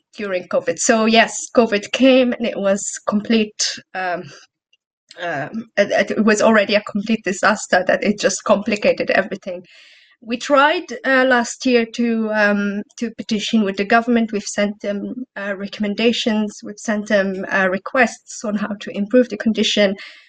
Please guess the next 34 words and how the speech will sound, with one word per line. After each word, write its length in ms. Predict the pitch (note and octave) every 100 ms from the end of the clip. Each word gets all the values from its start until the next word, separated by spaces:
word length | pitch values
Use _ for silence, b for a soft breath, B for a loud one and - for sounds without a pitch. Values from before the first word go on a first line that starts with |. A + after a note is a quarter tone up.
| _
For 100 | -
instance, 540 | G3+ G#3 G#3+ G#3+ G#3+ -
how 260 | G#3+ G#3
they 160 | G3 G#3
could 300 | G#3 G3 G#3 -
account 380 | G3+ - A3 G#3+
for 200 | - G#3
the 140 | G3
internally 420 | G#3 A3+ G3+ F#3+
displaced 520 | G#3 - - G3+ G3+ -
population 640 | F#3 G#3 A3+ A#3 - G3+
and 100 | G3
support, 360 | - - F#3 F#3 -
give 120 | G#3+ - _ _
special 500 | _ A#3+ G#3+ - G3+
financial 540 | - G3 G3 - A3+
support 480 | - G#3 G3+ F#3+ - B B B B B _
to 120 | G#3+
the, 340 | G#3 G#3 G3+ - A#3+
to 120 | A#3
women-led 840 | G#3+ G#3+ A3 A3 G3 G3 F#3+ F#3+
households, 880 | - C4 D4 - - A#3 A3 A3 - -
how 180 | G3+ G3
they 180 | G#3
can 240 | G#3 G#3+ G#3
have, 300 | G#3 G3+ G#3 G#3+
need 320 | G#3 G3+ G3
to 80 | G3+
have 220 | G3+ G#3 -
backup 340 | G3+ G#3 -
plans 340 | G#3 G3+ G3+
and 140 | G3+ E3+
help 260 | G#3+ G3 G3 _ G3+
with 160 | G#3 F#3+